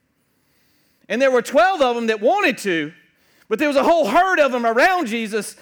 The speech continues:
that they just wanted to look like everybody else. The honest truth is, there's very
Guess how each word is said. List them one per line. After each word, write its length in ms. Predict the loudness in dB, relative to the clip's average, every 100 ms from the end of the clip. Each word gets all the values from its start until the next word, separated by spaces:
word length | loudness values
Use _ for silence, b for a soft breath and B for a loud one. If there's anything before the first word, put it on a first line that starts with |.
| B
that 140 | -4 0
they 100 | 2
just 180 | 0 -2
wanted 180 | -2
to 40 | 0
look 140 | 0
like 160 | 0 0
everybody 300 | -2 -2 -4
else. 300 | -6 -16 _ _ _ _ _ _ _ _ _ _ _ _ _ _ _ _ _ _ _ _ _ _ _ _ _ _ _ _ _ _ _ _ _ _ _ _ _ _ _ _ _ _
The 80 | -14
honest 420 | -10 -10 -12 -16
truth 240 | -16 -14 -14
is, 200 | -14 -14
there's 160 | -14
very 500 | -12 -8 -8 -8 -12